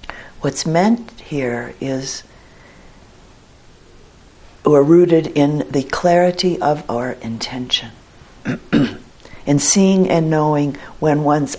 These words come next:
attention gets muddled or gets lost in something other than what is attended, intended. And this is really the first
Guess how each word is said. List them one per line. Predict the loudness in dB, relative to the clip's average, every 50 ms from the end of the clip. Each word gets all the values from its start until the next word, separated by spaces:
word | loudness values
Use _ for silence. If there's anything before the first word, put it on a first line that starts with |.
| -2 -2
attention | -2 -2 -2 -4 -8 -8 -8 -8 -10 -12 -12 -12 -12 -12 -14 -18 -20 -20 -20 -20 -20 -20 -20 -20 -14 -2
gets | 0 0 0 0 -2 -2
muddled | 0 2 2 2 2 0 -2 -4 -6 -8 -10
or | -6
gets | -6 -6 -6 -4 -4
lost | -2 0 2 2 2 2 0 -2 -4 -6 -12 -16 -20 -20 -20 -20 -20 -20 -10 -6
in | -4 -4 -2
something | 0 0 0 0 0 -2 -2 -2 0
other | 0 0 0 0 -2 -4 -4 -6 -10 -4 2 4 6 6 6 2 0 -6 -10 -14 -18 -20 -20 -20 -20 -20 -4 0
than | 2 2 2 2
what | 2 2 0 0 -2 -6 -10
is | -10 -8 -8 -8 -8 -10 -14 -12 -12
attended, | -12 -10 -6 -2 0 2 2 2 0 -2 -6 -10 -18 -20 -20 _ -20 -20 -20 -8 -2
intended. | 2 4 4 4 4 0 -4 -4 -6 -6 -8 -10 -12 -14 -18 -20 -20 -20 -20 -20 -20 -20 -20 -20 -20 -20 -20 -20 -20 -20 -20 -20 -20 -20 -20 -20 -20 -20 -20 -20 -20 -20 -20 -20 -20 -20 -20 -14 -6 0
And | 2 2
this | 2 4 2
is | 2 2 2
really | 4 4 4 4 4 4
the | 4 4 2
first | 0 0 2 2 4 4 2 0 -2 -4 -8 -8 -10 -12